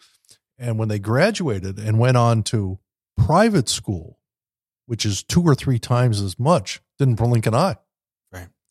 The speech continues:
Speaker 1: And at the private school, not only are you paying the tuition of twenty-five, thirty grand a year, uh, they also want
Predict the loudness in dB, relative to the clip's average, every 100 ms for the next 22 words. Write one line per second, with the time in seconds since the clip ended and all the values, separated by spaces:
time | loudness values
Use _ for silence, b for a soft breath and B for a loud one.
0 | _ 0 0 0 2 2 2 -2 -2 2
1 | 4 4 2 2 0 2 2 2 -2 -2
2 | -2 0 -4 -4 -4 -2 -2 -2 -2 -2
3 | -2 -4 -2 0 0 -2 _ _ _ _
4 | _ _ _ -12 -10 0 4 4 4 2
5 | 0 2 0 0 -4